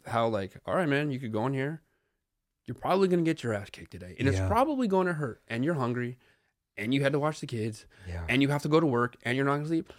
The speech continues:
Speaker 1: But are we gonna make excuses? Or are we gonna go get this done, man? Like, like you, like, you stepped in here to go do something. Like, are you gonna do it, or are you gonna make excuses?
Speaker 2: Mm-hmm.
Speaker 1: And that kind of thing is paying dividends so much. Look at this now. Like, look at what we're doing. Look at who
Speaker 2: Oh.
Speaker 1: you're sitting in front of. Like,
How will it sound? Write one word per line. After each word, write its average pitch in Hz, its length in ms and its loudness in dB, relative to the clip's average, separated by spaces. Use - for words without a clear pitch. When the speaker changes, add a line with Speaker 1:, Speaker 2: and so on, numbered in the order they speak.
Speaker 1:
But 98 100 -2
are 123 80 4
we 147 60 2
gonna 190 120 4
make 226 160 0
excuses? 127 560 -6
Or 117 160 -4
are 120 40 -4
we 131 60 -6
gonna 190 160 -4
go 135 180 -4
get 120 200 -8
this 98 200 -10
done, 98 280 -6
man? 117 280 -2
Like, 117 180 -2
like 117 180 2
you, 127 80 2
like, 123 140 0
you 156 60 -2
stepped - 320 -2
in 151 80 -2
here 143 160 -2
to 131 60 -4
go 120 160 -4
do 107 260 -4
something. 98 360 -8
Like, 98 160 -8
are 104 60 -4
you 127 100 4
gonna 170 140 4
do 170 200 4
it, 175 60 4
or - 20 2
are 147 40 4
you 135 60 2
gonna 131 120 0
make 131 180 0
excuses? 123 440 -8
Speaker 2:
Mm-hmm. 92 460 -20
Speaker 1:
And 101 160 -6
that 120 240 -2
kind 127 240 -4
of 107 140 -2
thing 147 440 -2
is 104 140 -10
paying 113 440 -4
dividends 135 500 4
so 135 200 0
much. 123 240 0
Look 147 160 4
at 135 80 0
this 110 200 -4
now. 101 240 -6
Like, 101 220 -10
look 117 260 -2
at 139 100 4
what 113 160 -4
we're 117 140 -4
doing. 107 280 -6
Look 110 140 -4
at 135 80 -4
who 135 120 -2
Speaker 2:
Oh. 139 40 0
Speaker 1:
you're 135 140 -2
sitting 127 240 -4
in 117 60 -4
front 110 220 -6
of. 104 100 -4
Like, 104 180 -8